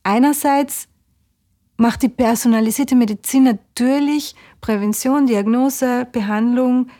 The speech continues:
ähm, sie stratifiziert auf einer granulareren Ebene, als es davor der Fall war.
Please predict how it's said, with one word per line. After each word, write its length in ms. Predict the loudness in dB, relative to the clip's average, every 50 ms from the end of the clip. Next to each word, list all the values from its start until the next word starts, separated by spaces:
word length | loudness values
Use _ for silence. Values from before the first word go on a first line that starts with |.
| _ _ _ _ _ _ _ _ _ -4
ähm, 360 | -2 -2 -2 -2 -2 -4 -6 -10 -14 -12 -8
sie 140 | -4 -4
stratifiziert 1200 | -4 -4 -4 -4 -4 -4 -6 -6 -6 -6 -6 -6 -6 -2 0 2 4 4 2 2 -2 -4 -10 -12 -12 _ _ _ _ _ _ _ _ _ _ _ _
auf 120 | -4 -2 0
einer 180 | 0 0 0
granulareren 760 | 0 -2 0 2 2 2 2 2 2 0 0 0 0 0 -2 -2
Ebene, 400 | -2 -2 -2 -2 -2 -2 -2 -2
als 120 | -4 -4 -6
es 100 | -6 -6
davor 320 | -8 -8 -8 -6 -6 -6
der 120 | -6 -8
Fall 280 | -10 -10 -8 -8 -8 -8
war. 240 | -8 -8 -8 -10